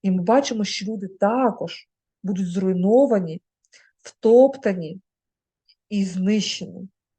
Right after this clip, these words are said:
Людина, яка не віруюча, вона буде знищена. Що мається на увазі знищення? Е, всі думають, ну, помре.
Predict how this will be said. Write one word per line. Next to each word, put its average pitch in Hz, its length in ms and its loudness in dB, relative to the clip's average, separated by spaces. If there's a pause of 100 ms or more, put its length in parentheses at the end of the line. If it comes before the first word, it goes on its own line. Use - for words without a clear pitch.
(340)
Людина, 247 360 -2
яка 285 380 0
не 220 360 2
віруюча, 214 600 -2
вона 190 340 -2
буде 208 380 -4
знищена. 185 760 -4 (600)
Що 339 260 -2
мається 254 380 0
на 202 120 0
увазі 208 360 0
знищення? 196 760 -6 (460)
Е, 185 120 -2
всі 226 200 -2
думають, 233 440 2
ну, 320 320 -2 (100)
помре. 226 480 2